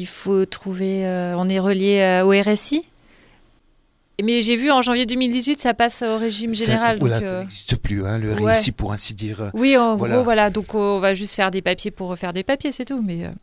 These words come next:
Speaker 2: Oui.
Speaker 1: je trouve ça pas mal que tout le monde soit, soit, ça fait moins de papiers, <laughs> en fait.
Speaker 2: Mais, euh, je voulais savoir, euh,
Speaker 1: Ouais.
Speaker 2: par rapport à votre activité,
Speaker 1: Oui.
Speaker 2: euh, est-ce que cette part, euh, de, de l'administration, euh, prend beaucoup de temps sur votre activité ?
Speaker 1: Non.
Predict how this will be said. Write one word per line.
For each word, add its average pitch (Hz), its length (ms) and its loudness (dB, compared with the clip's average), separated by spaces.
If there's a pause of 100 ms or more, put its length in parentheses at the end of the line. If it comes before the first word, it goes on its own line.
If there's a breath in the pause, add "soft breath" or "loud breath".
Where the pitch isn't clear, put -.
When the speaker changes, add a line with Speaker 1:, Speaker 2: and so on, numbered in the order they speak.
(240)
Speaker 2:
Oui. 226 220 -16
Speaker 1:
je - 60 -18
trouve 226 140 -10
ça 247 160 0
pas 247 120 -2
mal 254 160 -4
que 247 80 -6
tout 240 140 -10
le 233 60 -8
monde 240 140 -6
soit, 220 640 -6
soit, 202 560 -10 (1120 soft breath)
ça 226 120 -2
fait 240 120 0
moins 247 140 4
de 262 60 -2
papiers, - 320 2
<laughs> - 560 -12
en - 40 -10
fait. - 100 -2
Speaker 2:
Mais, 131 200 8
euh, 120 280 4
je 120 100 -2
voulais 131 140 2
savoir, 139 380 2
euh, 107 180 2
Speaker 1:
Ouais. 208 80 -2
Speaker 2:
par 143 140 0
rapport 117 220 0
à 120 40 -2
votre 117 280 -6
activité, 117 560 -6
Speaker 1:
Oui. 110 100 0
Speaker 2:
euh, 113 60 -2 (300 loud breath)
est-ce 107 140 -4
que 127 140 -4
cette - 260 -6
part, 143 380 -2
euh, 113 600 -4
de, 110 380 -4
de 117 120 -4
l'administration, 123 920 -4
euh, 120 280 0 (140)
prend 139 180 -2
beaucoup 156 300 -6
de 156 140 -2
temps 147 260 -6
sur 113 260 -8
votre 117 260 -12
activité ? 113 440 -6
Speaker 1:
Non. 254 280 0